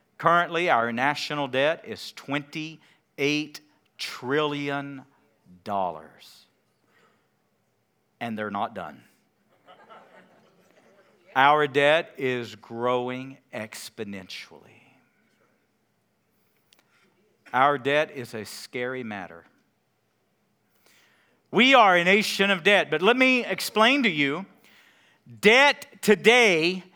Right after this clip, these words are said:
is not what debt was in Jesus' day.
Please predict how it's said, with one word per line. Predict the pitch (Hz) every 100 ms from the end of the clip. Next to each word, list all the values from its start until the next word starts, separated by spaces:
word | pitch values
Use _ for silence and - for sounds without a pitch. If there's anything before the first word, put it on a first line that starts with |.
| - -
is | 208 190 175
not | 233 254 208 185 - _ _ _ _
what | 175 196 170
debt | 196 220 202
was | 190 180 175 - - - _ _
in | 151 147
Jesus' | 123 165 110 101 -
day. | - -